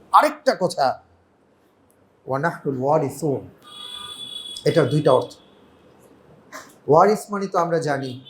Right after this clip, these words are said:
উত্তরাধিকার, তাই না? ওই যে ওয়ারিসি সম্পদ বলে না?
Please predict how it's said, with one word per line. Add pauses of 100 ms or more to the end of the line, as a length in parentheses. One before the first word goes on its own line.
(260)
উত্তরাধিকার,
তাই
না?
ওই
যে
ওয়ারিসি
সম্পদ
বলে
না?